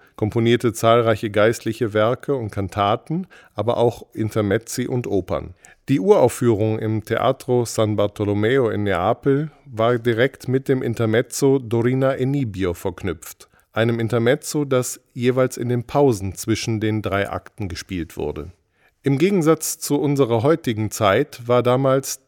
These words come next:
eine Oper nicht nur ein Werk, was über wenige Stunden, sagen wir mal zwei oder drei,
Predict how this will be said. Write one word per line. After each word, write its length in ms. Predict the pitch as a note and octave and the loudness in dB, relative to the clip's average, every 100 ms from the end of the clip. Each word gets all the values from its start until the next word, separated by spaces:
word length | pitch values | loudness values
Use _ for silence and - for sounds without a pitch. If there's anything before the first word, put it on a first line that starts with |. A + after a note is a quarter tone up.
| - | -6
eine 220 | A#2 A#2 | -2 0
Oper 480 | A2+ B2+ - C#3 C3+ | 0 0 2 2 4
nicht 400 | B2+ B2+ C3+ - | 2 -2 -4 -4
nur 260 | B2+ A#2+ - | 0 0 0
ein 460 | A2+ A2+ G#2+ B2 B2 | -2 -2 -4 -6 -6
Werk, 480 | A2+ A#2 A#2 - - | 2 2 2 -2 -4
was 220 | G#2 - | -4 -2
über 500 | A#2+ G#2 G2 F#2+ F#2 | -4 0 2 2 2
wenige 360 | B2 B2 G2+ | 2 2 -2
Stunden, 560 | G2 - C#3+ D3 - F#2+ | -4 0 2 0 -2 -4
sagen 340 | F#2 G2 G2+ | -2 0 0
wir 100 | G2 | -2
mal 280 | G2 F#2 F2+ | 0 0 -2
zwei 360 | - G#2 G2 G2 | -4 0 2 0
oder 200 | F#2+ F2 | -4 -6
drei, 460 | F#2 F#2+ A2 C#3+ | -2 2 4 2